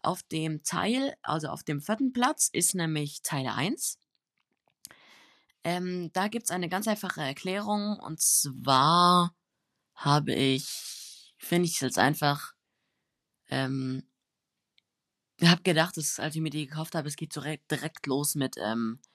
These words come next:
mit der Schule, aber das war halt nicht so, sondern, ja, ich fand Anfang ein bisschen langweilig, muss ich ehrlich sagen,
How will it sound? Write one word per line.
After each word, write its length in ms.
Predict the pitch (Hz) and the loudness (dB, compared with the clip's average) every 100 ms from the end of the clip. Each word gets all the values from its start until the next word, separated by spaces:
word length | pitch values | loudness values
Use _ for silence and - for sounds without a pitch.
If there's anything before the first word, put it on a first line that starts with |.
| _ _ _ | _ _ _
mit 260 | - 127 - | -2 -2 0
der 340 | 113 113 - | 0 0 -2
Schule, 600 | - - 170 170 175 165 - - - _ | -4 2 4 6 6 4 -2 -20 -20 _
aber 160 | 135 135 | -4 -4
das 180 | 127 | -2
war 100 | 131 | -2
halt 160 | 143 151 | 0 -2
nicht 200 | 147 143 | -4 -6
so, 240 | 143 143 | -4 -2
sondern, 540 | 131 135 127 120 120 120 _ _ _ _ | -2 -4 -4 -4 -6 -8 _ _ _ _
ja, 220 | 120 131 | 2 2
ich 100 | 135 | 0
fand 180 | 156 - | -4 0
Anfang 300 | 214 214 202 | 0 2 0
ein 60 | |
bisschen 260 | 185 - 151 | 0 2 2
langweilig, 880 | 127 143 147 131 135 143 185 - _ _ _ _ | 2 2 0 0 0 -2 -6 -12 _ _ _ _
muss 180 | 143 156 | -6 -4
ich 80 | |
ehrlich 240 | - 135 - | -2 -2 -2
sagen, 800 | 143 131 123 156 151 160 208 | -4 2 2 2 0 0 -2